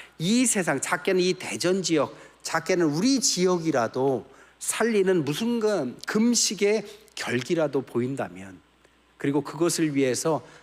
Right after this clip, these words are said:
하나씩 하나씩 하나님께서 아름다운 모습으로 변해간다면 저희 교회가 이 시대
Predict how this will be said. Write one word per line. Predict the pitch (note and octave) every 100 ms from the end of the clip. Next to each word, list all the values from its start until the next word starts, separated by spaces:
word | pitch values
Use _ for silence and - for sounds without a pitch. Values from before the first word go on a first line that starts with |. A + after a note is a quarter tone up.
| _
하나씩 | - G3+ A3 G#3+ G#3+ -
하나씩 | D#3 C#3 B2 - C3 - - _
하나님께서 | - E3 D#3 C#3+ B2+ B2+ C3
아름다운 | G#2+ A#2+ C#3+ D3+ D3+ D3
모습으로 | B2+ D3 D3 - C#3
변해간다면 | B2+ A#2+ A#2+ C#3 C#3 A2 A2 G#2+ D#3 C3+ - - - -
저희 | - A#2+ B2
교회가 | B2 A2 G#2+ G#2+ D3+
이 | F3
시대 | G#3+ - - C3 G#2+